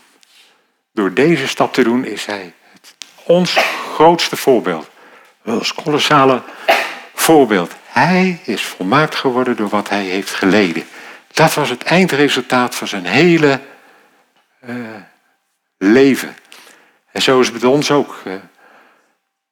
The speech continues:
wij mogen met kleine stapjes beginnen als we luisteren naar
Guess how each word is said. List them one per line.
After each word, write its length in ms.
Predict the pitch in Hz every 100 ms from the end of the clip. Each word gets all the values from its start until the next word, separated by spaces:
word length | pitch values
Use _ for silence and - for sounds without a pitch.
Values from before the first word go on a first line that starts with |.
| _ _ _ -
wij 440 | 143 160 151 127 - - - _ _ _ _ _
mogen 520 | 135 143 120 147 123
met 220 | 107 104 -
kleine 300 | 135 143 123
stapjes 460 | - 120 - -
beginnen 360 | - - 104 90
als 140 | 87
we 140 | 92 85 90
luisteren 600 | 90 113 165 147 - 123
naar 300 | 120 104 101